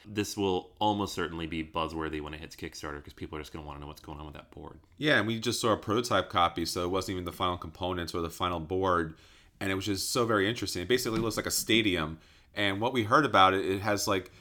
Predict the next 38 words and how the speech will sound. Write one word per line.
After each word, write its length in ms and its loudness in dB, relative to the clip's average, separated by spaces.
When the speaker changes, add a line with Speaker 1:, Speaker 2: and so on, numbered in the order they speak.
Speaker 2:
some 280 -4
elements 360 2
of 140 -2
almost 260 -2
like 160 2
the 80 -6
movie 220 0
Wall-E, 720 4
where 180 -2
you 100 2
have 120 0
these 160 0
kind 160 -4
of 80 -2
little 180 -2
bots 460 4
and 140 -6
being 200 -2
able 200 -4
to 100 -8
kind 220 -4
of 80 -2
activate 420 -2
them 120 -8
and 80 -6
move 160 -6
them 120 -8
around 240 -4
the 60 -8
board. 400 0
So 340 -2
this 180 -2
is 140 0
something, 580 -2
if 140 -6
you're 80 -2
looking 320 -2
about 400 0